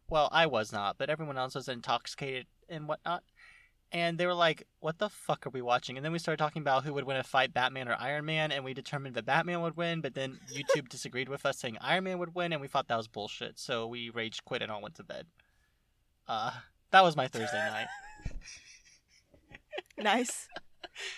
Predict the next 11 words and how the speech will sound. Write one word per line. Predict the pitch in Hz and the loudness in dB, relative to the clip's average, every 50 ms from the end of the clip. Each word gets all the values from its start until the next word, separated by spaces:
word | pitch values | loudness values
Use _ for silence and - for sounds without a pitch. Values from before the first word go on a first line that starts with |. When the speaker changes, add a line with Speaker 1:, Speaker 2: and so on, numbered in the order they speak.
| - 233 - | -14 -10 -6
Speaker 1:
That | 185 190 | -4 -2
was | 190 175 151 - | -2 -4 -4 -4
kind | - 135 127 | -6 -6 -6
of | 117 | -6
a | 113 110 | -10 -10
trip, | - - - 127 117 _ | -10 -6 -6 -6 -6 _
wasn't | 120 117 117 120 113 113 | -6 -6 -6 -6 -10 -10
it? | 117 - - - - - | -12 -12 -10 -12 -10 -10
Speaker 2:
<laughs> | - 294 | -8 -4
Rage | - 196 180 254 - - | -2 0 0 2 0 0
quit. | - 226 - - 294 - - - - - | -2 0 4 4 4 4 2 -12 -14 -14